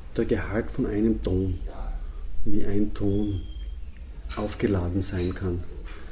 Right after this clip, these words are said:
Und das ist beim Daffer immer wieder berührend.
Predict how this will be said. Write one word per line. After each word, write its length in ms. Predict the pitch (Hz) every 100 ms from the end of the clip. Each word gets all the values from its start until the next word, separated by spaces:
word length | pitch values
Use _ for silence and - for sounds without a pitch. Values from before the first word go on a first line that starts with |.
| - - - - -
Und 200 | 107 -
das 120 | 98
ist 160 | 107 -
beim 140 | 104
Daffer 420 | 101 98 - 104 98 - - - - -
immer 240 | 123 123
wieder 280 | 110 110 107 - - -
berührend. 640 | - 104 110 123 107 104